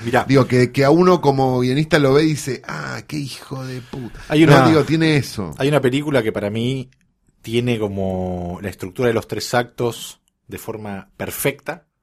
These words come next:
Speaker 1: que es Después de Hora de Scorsese. Bien lineal, bien claro lo que quiere cada personaje. Había una vez un tipo, Paul Hackett, que trabaja en un lugar, en un, en una especie
Speaker 2: Una
Speaker 1: de,
Speaker 2: oficina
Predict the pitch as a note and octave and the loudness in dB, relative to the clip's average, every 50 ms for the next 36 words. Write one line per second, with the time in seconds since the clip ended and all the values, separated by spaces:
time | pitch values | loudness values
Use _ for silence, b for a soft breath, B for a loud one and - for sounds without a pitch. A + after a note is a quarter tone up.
0 | _ _ _ - G#2+ G2 G#2+ - - C#3+ C3 B2 B2+ C3 C3 B2+ G#2+ - - - | _ _ _ -12 -10 -10 -10 -8 -6 -6 -4 -4 -4 -4 -4 -4 -6 -6 -10 -16
1 | F2 E2+ - - F2+ E2 - - F2+ F#2+ B B B B B B B B B2 B2 | -16 -16 -14 -14 -16 -16 -14 -14 -16 -16 B B B B B B B B -8 -4
2 | E3+ G3+ A3 G#3+ G3 E3+ C#3+ B2 A#2+ A#2 A#2+ B2+ C#3 C#3+ C#3+ C#3 C3+ C3+ C3 C3 | 0 4 6 6 6 6 6 4 4 2 2 2 2 2 2 2 2 0 -2 -4
3 | D3 E3 F#3 F#3 F3+ E3+ D#3 C#3 A#2+ A2 - C#3+ C#3 C#3+ C#3 C#3 B2+ A#2 G#2 - | -2 0 0 2 2 2 2 2 0 0 2 4 6 6 6 6 4 0 -2 -4
4 | A2 F2+ - - C#3 C#3 C#3 C3 B2+ A#2+ - B2 A#2 A2+ G#2 G#2+ G2 F2 G2 F#2 | -8 -16 -14 -8 -4 -2 0 0 -2 -2 0 0 0 0 -2 -6 -8 -8 -10 -12
5 | F#2 F2 - - F2 D2+ b b b b b b b b b b b b _ _ | -12 -14 -12 -14 -16 -16 b b b b b b b b b b b b _ _
6 | _ _ _ - B2 A#2+ D#3 F3+ F3 E3+ E3+ E3+ E3+ D#3+ C#3+ C#3 C#3 - - - | _ _ _ 2 4 6 8 6 6 6 6 6 6 6 6 4 2 -4 -8 -10
7 | - _ _ _ _ _ _ _ _ _ _ - B2 B2+ B2+ B2 - D#3+ C3 G#2+ | -14 _ _ _ _ _ _ _ _ _ _ -4 -4 -4 -4 -4 -6 -8 -8 -2
8 | - A#2 A#2+ A#2+ - _ _ - C3 C3 C3+ B2 - - - B2+ G2+ - A#2 A2+ | -2 -2 -2 -2 -4 _ _ 4 4 4 4 0 -2 -2 -4 -4 -2 -2 -6 -6
9 | - - - _ _ _ _ _ _ - G#2 G2+ - G2+ G2 F#2+ G2+ G#2 G2 F2+ | -6 -10 -20 _ _ _ _ _ _ -8 -8 -6 -6 -4 -4 -2 -2 -2 -4 -6
10 | - - G#2+ B2 C3+ _ _ G#2+ F#2 F2 F#2 F#2+ F#2+ G2 G2+ G2+ G2+ G#2 G#2+ A#2 | -8 -10 -12 -12 -12 _ _ -16 -14 -12 -10 -10 -8 -6 -2 0 0 0 0 0
11 | A2+ G2+ G2 G#2 A2 A2+ A2 G#2+ G#2 G#2 G2+ G#2 G#2+ A2 A2 G#2 G#2+ - A#2 G#2+ | -2 -2 -4 -6 -6 -6 -6 -6 -6 -4 -6 -6 -6 -4 -6 -6 -6 -6 -6 -2
12 | B2+ C#3 C#3 C3 C3+ A#2+ G2 | 0 2 2 2 2 2 0